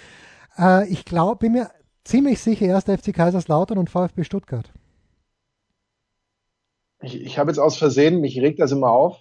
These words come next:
Speaker 2: äh, bei transfermarkt punkt de,
Speaker 1: Ja.
Speaker 2: äh, wenn, wenn man schneller tippt, als, ähm, d-, dass diesem Sender lieb ist oder dieser Seite lieb ist, weil die sind ja, die haben da so ihre Werbung eingestellt, da kann man mir sagen, was man will,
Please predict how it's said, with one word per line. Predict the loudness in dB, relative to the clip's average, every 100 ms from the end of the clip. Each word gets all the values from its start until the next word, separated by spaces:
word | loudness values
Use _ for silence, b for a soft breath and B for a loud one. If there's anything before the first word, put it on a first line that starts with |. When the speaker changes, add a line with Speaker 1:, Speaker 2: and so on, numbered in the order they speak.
| _ _ _ _ -14
Speaker 2:
äh, | -6 -2 0
bei | 0 0
transfermarkt | 0 -4 0 0 2 0
punkt | 0 0
de, | 0 -2 -10 -6
Speaker 1:
Ja. | -4 -2 -4 _ _ _ -2
Speaker 2:
äh, | -2 0
wenn, | 2 4 2 2
wenn | 2 4
man | 4 2 0 -4
schneller | -2 2 4 4
tippt, | 2 -2 -2 -14 -20 _ _ _ _ _ _
als, | 2 2 2 -4 -8 -8 -10 -10 -2
ähm, | 2 4 2 0 -8 -10
d-, | -12 -6
dass | -2 -2
diesem | -2 -2 0 2
Sender | 2 2 4 2 -2
lieb | -10 -8 -8 -6
ist | -8 -6
oder | 0 2
dieser | 4 4 4
Seite | 2 2 0
lieb | -4 -4
ist, | -2
weil | 0
die | 0 0
sind | -2 2
ja, | 2 2
die | -2 -6
haben | -2 0
da | 2
so | 2
ihre | 2 2 4
Werbung | 2 2 -2
eingestellt, | -8 -8 -4 -2 -2
da |
kann | -2 -2
man | -2 -4 -4
mir | -2 2
sagen, | 2 4
was | 2 2
man | 2
will, | 4 2